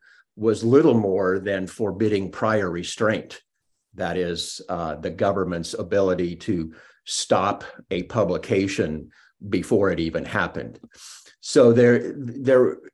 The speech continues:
there was, um, and, and for a long time, you know, more than a century, um, a,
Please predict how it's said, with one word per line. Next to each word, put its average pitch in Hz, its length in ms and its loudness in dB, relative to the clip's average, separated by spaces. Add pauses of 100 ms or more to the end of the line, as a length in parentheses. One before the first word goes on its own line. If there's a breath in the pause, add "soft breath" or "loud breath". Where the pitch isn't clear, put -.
(300)
there 139 320 0
was, 165 580 4 (100)
um, 101 520 -4 (260)
and, 110 400 2
and 113 220 2
for 107 220 4
a 107 120 4
long 110 320 4
time, 117 640 -2 (120)
you 85 60 -16
know, 85 100 -10
more 95 220 0
than 95 140 -2
a 87 40 -6
century, 104 680 -2 (460 loud breath)
um, 92 760 -2 (140)
a, 87 260 -2